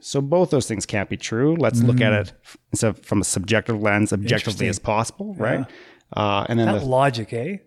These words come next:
Speaker 2: That
Speaker 1: Yeah, and, and it's, and it, I recommend it, man. It's not philosophically, like, th-, th-,
Speaker 2: Yeah.
Speaker 1: there's not a lot of big words in there. It's literally like, m-, if you're writing something to yourself, that's how it's written,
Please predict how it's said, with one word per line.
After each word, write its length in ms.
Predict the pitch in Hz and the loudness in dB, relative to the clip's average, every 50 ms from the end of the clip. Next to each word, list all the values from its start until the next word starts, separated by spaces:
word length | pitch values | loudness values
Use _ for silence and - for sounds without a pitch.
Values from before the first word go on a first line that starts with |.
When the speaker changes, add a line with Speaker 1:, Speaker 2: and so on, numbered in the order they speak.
| _ - | _ -12
Speaker 2:
That 140 | 139 120 160 | -4 0 2
Speaker 1:
Yeah, 440 | 170 196 202 208 214 214 208 202 196 - | 4 4 6 6 6 6 6 6 6 4
and, 120 | 165 180 - | 2 2 2
and 100 | 180 170 170 | 2 2 2
it's, 140 | - - - | 0 0 0
and 120 | - 170 | 2 2
it, 100 | 175 180 | 4 4
I 140 | 170 147 156 | 4 4 4
recommend 560 | 151 143 143 175 180 175 180 160 147 143 151 | 6 6 4 4 4 4 4 4 4 6 4
it, 80 | 151 143 | 4 4
man. 220 | 147 143 143 143 | 4 4 4 4
It's 100 | 139 - | 4 2
not 320 | - 151 151 156 156 - - | 4 4 4 4 2 0 0
philosophically, 560 | 151 143 - - 143 135 113 117 127 127 120 | 0 0 2 2 2 0 0 0 -2 0 2
like, 240 | 120 117 113 - - | 2 2 0 -2 -6
th-, 160 | - - 143 | -12 -6 -4
th-, 120 | 139 127 123 | -4 0 0
Speaker 2:
Yeah. 80 | 143 139 | 2 2
Speaker 1:
there's 140 | 131 127 110 | 2 2 4
not 80 | 156 151 | 4 4
a 60 | 143 | 4
lot 60 | 143 | 4
of 80 | 127 110 | 4 2
big 120 | 147 135 | 0 0
words 240 | 120 127 135 135 113 | 2 2 2 2 2
in 60 | 123 | 2
there. 220 | 123 123 123 120 117 | 2 4 4 4 2
It's 200 | 110 - - - | 2 0 -2 -2
literally 260 | 127 131 127 127 120 | 0 2 2 4 4
like, 260 | 113 110 110 110 - - | 4 4 2 2 0 0
m-, 120 | 135 127 - | 0 0 2
if 100 | 127 - | 2 2
you're 140 | 135 127 117 | 2 2 4
writing 280 | 117 110 113 120 113 | 4 4 2 2 2
something 280 | - 120 113 110 107 92 | 2 2 2 2 2 2
to 100 | - 104 | 0 -2
yourself, 600 | 98 - - 127 123 123 123 113 - - - - | -2 0 2 4 4 4 4 2 -2 -8 -14 -8
that's 220 | - 92 90 - - | -6 -4 -4 -4 -4
how 120 | 92 87 | -4 -4
it's 140 | 82 - - | -4 -6 -6
written, 380 | - 90 82 85 92 90 85 | -6 -4 -4 -4 -4 -6 -6